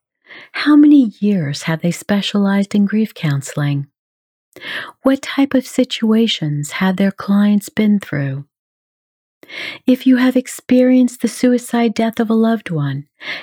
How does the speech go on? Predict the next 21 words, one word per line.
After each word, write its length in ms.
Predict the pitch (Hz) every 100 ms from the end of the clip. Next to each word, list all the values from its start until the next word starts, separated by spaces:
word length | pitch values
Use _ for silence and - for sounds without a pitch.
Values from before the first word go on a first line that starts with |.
| - -
ask 500 | 247 247 - - 180
if 140 | -
they've 220 | 190 185 -
ever 320 | 202 202 220 196
had 200 | 208 208
any 200 | 208 208
clients 760 | - 220 220 180 143 143 - - - - -
who 140 | 185
have 220 | 190 190
had 480 | - 202 185 156 151
the 120 | 160
same 400 | 147 - 143 147
loss. 640 | 151 156 147 139 135 - - _ _ _ _ _ _ _ _ _ _ _ _ _ _ - - - - -
If 220 | 285 285
you 140 | 269
have 120 | 247 240
experienced 760 | 233 - - 226 226 226 -
the 80 | 208
murder 460 | 196 214 233 185 147
of 120 | 143
someone, 600 | - 151 143 135 135 135